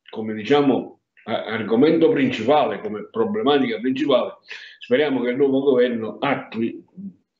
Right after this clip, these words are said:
applichi, arrivi, arrivi, diciamo, contribuisca all'applicazione di un fisco più equo,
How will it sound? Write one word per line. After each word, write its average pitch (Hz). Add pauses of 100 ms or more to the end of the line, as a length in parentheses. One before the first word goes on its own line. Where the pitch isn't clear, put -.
(800)
applichi, 120
arrivi, 123
arrivi, 123
diciamo, 113
contribuisca 117
all'applicazione 123 (360)
di 113
un 110
fisco 127
più 127
equo, -